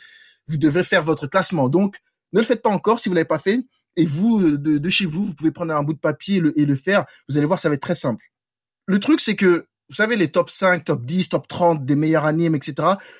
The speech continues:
vous pouvez en trouver des dizaines, voire des centaines sur YouTube. Mais le format et la façon dont on va le faire ce soir est inédit, est spécial, et plus amusant que ce que vous pouvez trouver sur la toile. Donc,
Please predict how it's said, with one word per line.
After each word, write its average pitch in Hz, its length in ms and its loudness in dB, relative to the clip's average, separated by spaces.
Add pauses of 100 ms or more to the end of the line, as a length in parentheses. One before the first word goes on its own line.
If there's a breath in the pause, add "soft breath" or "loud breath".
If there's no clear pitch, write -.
(140 loud breath)
vous 165 80 -2
pouvez 175 200 0
en 208 60 2
trouver 190 220 -2
des 165 100 2
dizaines, 156 600 0
voire 160 180 -2
des 143 100 -6
centaines 180 440 0
sur 143 160 -2
YouTube. 135 360 0 (380 soft breath)
Mais 175 100 4
le 190 120 6
format 233 720 2 (100)
et 170 80 2
la 175 100 -2
façon 185 360 -4
dont 190 140 -2
on 170 60 0
va 156 100 2
le 143 60 -2
faire 220 300 -2
ce - 120 -12
soir 202 280 -4 (280 soft breath)
est 320 180 2
inédit, 160 460 -2 (300)
est 208 100 0
spécial, 196 640 0
et 202 120 4
plus 220 300 -6
amusant 202 480 0
que 202 140 -4
ce - 80 -10
que 190 80 -6
vous 170 80 -6
pouvez 165 200 -6
trouver 185 240 -8
sur 170 140 -6
la 156 100 0
toile. 120 260 -4 (280 soft breath)
Donc, 170 220 0